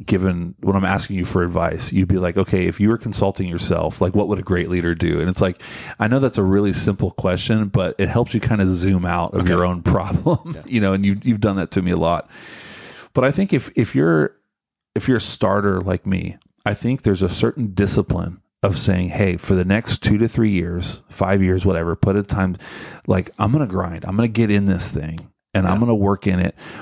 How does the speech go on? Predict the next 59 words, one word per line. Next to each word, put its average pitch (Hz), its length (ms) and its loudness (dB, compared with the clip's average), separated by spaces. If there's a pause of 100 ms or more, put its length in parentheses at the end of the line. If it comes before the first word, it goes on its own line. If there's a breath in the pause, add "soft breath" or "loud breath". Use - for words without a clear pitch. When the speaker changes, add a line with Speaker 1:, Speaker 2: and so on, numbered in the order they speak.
Speaker 1:
but 101 140 4
I'm 135 120 2
gonna 196 120 2
put - 260 0
some 110 200 -2
systems 110 440 2
and 98 80 4
strategies 101 520 2
in 110 100 0
place - 440 0 (100)
that 98 240 0
have, 101 400 0
like, 95 180 0
an 95 180 -4
exit - 440 -2
strategy 90 500 0
for 90 300 -2
me, 87 240 -4 (580 loud breath)
um, 92 400 0
on 101 220 0
knowing 104 320 2
what 95 180 2
I'm 110 100 -2
gonna 101 160 -2
give 95 180 -2
away 92 340 2
and 90 120 -2
when 92 160 2
I'm 90 100 0
gonna 90 200 -4
give 85 180 -4
it 87 60 -2
away," 85 300 -4
right? 95 260 -2
So 127 140 2
there's 117 180 2
a 117 100 4
chance 147 460 -2
that 95 220 2
if 98 120 -6
you 107 120 4
would 98 160 2
audit 92 300 0
your 95 120 0
business, 90 420 0
especially - 460 0
if - 160 -4
you're, 90 300 0 (480 loud breath)
you 98 120 2
know, 87 100 2
a 87 60 0
new 90 220 2
entrepreneur 90 720 0
and 87 120 -4
you've 87 120 -4
got 87 120 0
a 85 40 -4
small 87 340 -2
team, 90 400 -2